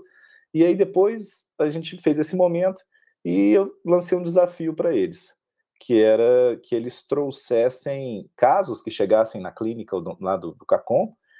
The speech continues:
e que chegam com C D e chegam com volume, mas chega lá impresso e aí ele olha lá, "Aqui tá o tumor, tem uma seta, uma seta aqui, uma seta aqui", e aí lá no laudo fala que tem um tumor de tantos centímetros e tal,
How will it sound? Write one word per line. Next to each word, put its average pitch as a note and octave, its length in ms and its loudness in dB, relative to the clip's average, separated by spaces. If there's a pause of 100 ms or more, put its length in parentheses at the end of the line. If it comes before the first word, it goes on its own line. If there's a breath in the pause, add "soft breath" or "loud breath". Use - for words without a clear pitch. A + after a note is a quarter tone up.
(260 soft breath)
e A2 140 2
que A#3+ 240 -2
chegam F#3+ 300 4
com E3+ 140 -2
C A#3 180 0
D D3+ 220 2
e D3+ 100 2
chegam G#3+ 280 0
com A3 140 -2
volume, G3 320 0
mas B2 200 -2
chega G3 240 4
lá G3 160 4
impresso G#3 580 -2
e G3 60 2
aí F#3+ 100 4
ele G3+ 180 4
olha F3+ 160 4
lá, F#3+ 220 2
"Aqui D#3+ 180 -2
tá F#3 120 2
o F#3+ 80 -2
tumor, F#3+ 340 -4
tem A#2 100 -8
uma A#2+ 120 -4
seta, A#2+ 580 0
uma G2 140 -8
seta G#2 280 0
aqui, F#3+ 220 -8
uma B2+ 100 -6
seta A#2 280 -2
aqui", A#3 320 -8
e A3 80 -4
aí D3 260 0
lá C#3 160 4
no C3+ 240 -4
laudo C3+ 320 2
fala A2 260 0
que A2 120 -6
tem A#2+ 120 -10
um G#2+ 80 -8
tumor A#2+ 260 -2
de A2+ 100 -8
tantos G#2+ 200 -4
centímetros F#3+ 800 -6
e A#2 80 -4
tal, C3+ 460 2